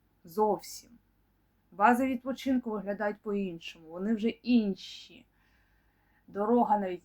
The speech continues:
інша. Все, все інше. Ось в чому справа.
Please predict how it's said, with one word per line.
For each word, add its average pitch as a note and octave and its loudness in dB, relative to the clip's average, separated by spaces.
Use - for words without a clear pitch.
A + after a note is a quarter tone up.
інша. F#3 -14
Все, A3+ -4
все - -8
інше. - -12
Ось A3+ -2
в - -16
чому F3+ -18
справа. G#3 -2